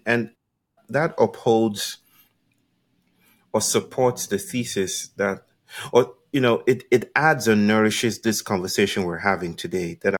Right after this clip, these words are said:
I, I put under the banner of post-activism, in which everything we think we're doing to bring about new realities might actually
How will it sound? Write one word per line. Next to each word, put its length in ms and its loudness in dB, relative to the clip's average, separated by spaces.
I, 120 -2
I 40 -4
put 300 -4
under 200 0
the 80 0
banner 380 0
of 120 -8
post-activism, 920 -6
in 180 0
which 400 -4
everything 500 4
we 100 2
think 420 0
we're 180 6
doing 560 0
to 460 -4
bring 280 4
about 360 2
new 320 2
realities 840 -2
might 200 2
actually 680 -2